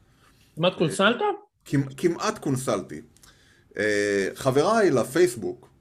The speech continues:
Speaker 2: ואני משתדל, נניח, השבוע גיננתי, היום ואתמול גיננתי עשרים וחמישה איש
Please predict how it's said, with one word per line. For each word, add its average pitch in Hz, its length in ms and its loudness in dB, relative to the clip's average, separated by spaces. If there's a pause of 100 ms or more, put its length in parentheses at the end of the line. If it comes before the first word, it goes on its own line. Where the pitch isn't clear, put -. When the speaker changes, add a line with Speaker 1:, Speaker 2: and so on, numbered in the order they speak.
(120)
Speaker 2:
ואני 151 440 0
משתדל, 143 680 0
נניח, 131 340 2 (400)
השבוע 139 460 4
גיננתי, 135 680 2 (320)
היום 135 320 4
ואתמול 135 360 2
גיננתי 131 480 -2
עשרים 147 320 -8
וחמישה 135 420 -6
איש - 420 -10